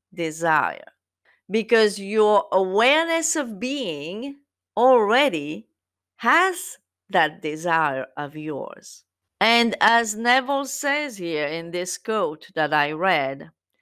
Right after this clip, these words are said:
instead of out of sight, out of mind, it really is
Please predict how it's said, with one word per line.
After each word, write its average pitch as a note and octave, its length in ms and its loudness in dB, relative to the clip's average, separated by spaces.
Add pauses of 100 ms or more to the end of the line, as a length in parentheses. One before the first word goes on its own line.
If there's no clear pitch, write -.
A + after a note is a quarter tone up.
(360)
instead B3 680 0
of G3 180 2 (100)
out B3+ 280 4
of B3 180 -2
sight, G3+ 680 0 (180)
out G#3+ 320 2
of F3 180 -6
mind, F3 760 -4 (120)
it F#3+ 280 -6
really A#3 480 -2
is E3 360 -2